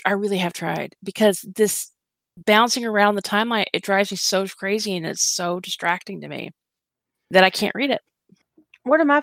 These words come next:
Speaker 2: first, one of my worst theat-, theatrical experiences is Pulp Fiction. I can't handle it. I mean, there's lots of, there's lots of things that are traumatic in Pulp Fiction, honestly.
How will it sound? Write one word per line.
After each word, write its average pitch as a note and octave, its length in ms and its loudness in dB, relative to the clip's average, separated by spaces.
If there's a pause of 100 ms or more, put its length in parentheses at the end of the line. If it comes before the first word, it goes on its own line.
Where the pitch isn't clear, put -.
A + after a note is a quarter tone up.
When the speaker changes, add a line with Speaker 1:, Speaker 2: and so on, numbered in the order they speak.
Speaker 2:
first, A#3 280 4 (320)
one B3 120 -6
of C4 80 -2
my G#3 160 2 (760)
worst F#3+ 600 0
theat-, F3+ 420 0 (180)
theatrical F#3 600 -2
experiences E3+ 640 -8
is E3 80 -18
Pulp - 260 -6
Fiction. G#3 400 -12 (560)
I B3+ 60 0
can't C#4+ 220 2
handle C4+ 260 2
it. B2+ 160 0
I - 880 -16
mean, G#3+ 80 8
there's B3 180 8
lots G#3 180 4
of, F3+ 120 -4
there's G#3 200 4
lots F3+ 220 2
of E3 60 -20
things E3+ 180 -6
that E3+ 80 -6
are D#3 60 -4
traumatic D#3+ 400 -4
in D#3+ 80 -12
Pulp - 240 -6
Fiction, - 300 -6
honestly. D3+ 500 -6